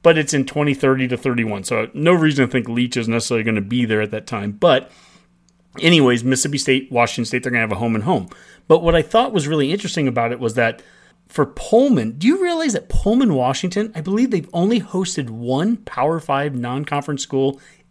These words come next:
in the history, history of the program?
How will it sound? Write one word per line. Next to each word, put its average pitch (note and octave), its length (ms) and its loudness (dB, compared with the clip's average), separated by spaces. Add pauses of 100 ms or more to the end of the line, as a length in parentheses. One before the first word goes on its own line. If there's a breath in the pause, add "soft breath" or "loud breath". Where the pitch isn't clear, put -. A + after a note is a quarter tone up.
(200)
in G3+ 300 -2
the G#3 240 0 (140)
history, D#4 720 -4 (680)
history F4+ 680 0
of F3 200 -2
the G#3+ 80 -2
program? E4+ 640 0